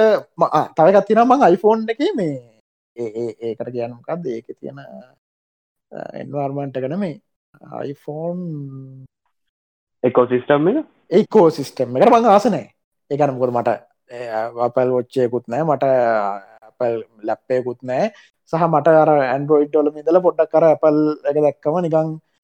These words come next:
Speaker 1: ඒ, කියලා හිතනවා. මට අර පොඩ්ඩක් අර ස්ක්‍රීන් එක අයිකන් තීන්ට් එක කළු වෙලා නිකන් අර මං කැමති හරිය නිකන් අර බේසික් ෆ්ලැට් ලුක් එකට කැමති මං අර මේ, මේ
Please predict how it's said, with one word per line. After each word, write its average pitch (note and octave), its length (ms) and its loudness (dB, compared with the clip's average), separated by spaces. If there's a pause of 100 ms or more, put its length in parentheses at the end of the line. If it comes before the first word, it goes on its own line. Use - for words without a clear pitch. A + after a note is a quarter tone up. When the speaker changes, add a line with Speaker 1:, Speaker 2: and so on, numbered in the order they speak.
(180)
Speaker 1:
ඒ, E3 400 4
කියලා F#3 240 4
හිතනවා. C#3+ 240 0
මට C#3 140 0
අර D3+ 140 2
පොඩ්ඩක් D3 320 -4
අර C#3+ 140 0
ස්ක්‍රීන් C#3+ 460 -2
එක C#3+ 240 2 (320)
අයිකන් C#3 480 0
තීන්ට් C#3+ 260 0
එක C3+ 140 -4
කළු C3+ 300 2
වෙලා C3 280 4
නිකන් D#3 300 2
අර D3 140 -2
මං C#3 300 -12
කැමති F3+ 280 0
හරිය F#3 180 4
නිකන් D3+ 300 0
අර C#3+ 120 -2 (380)
බේසික් E3+ 540 2
ෆ්ලැට් - 500 0
ලුක් G#3+ 320 -2
එකට A3 220 4
කැමති G#3 300 2
මං F3+ 220 0
අර D#3 140 2
මේ, C3+ 200 -8
මේ A#2+ 160 -20